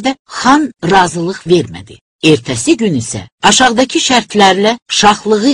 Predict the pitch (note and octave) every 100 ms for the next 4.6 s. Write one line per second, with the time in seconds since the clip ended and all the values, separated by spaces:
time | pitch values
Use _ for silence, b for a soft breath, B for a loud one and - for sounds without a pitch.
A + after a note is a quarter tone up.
0 | - G3 F3 B3 A#3+ G3+ G3 F3 E3+ D#3+
1 | D#3 B2+ G#2+ G#2 G2+ - E2+ _ _ -
2 | D#3 A#3 D#3+ - _ _ - G#3 C4 B3+
3 | C#4+ C4 A3 A3 G#3 A#3 - F#3+ F3+ F3
4 | F3+ E3 E3 D#3 C#3 D#3+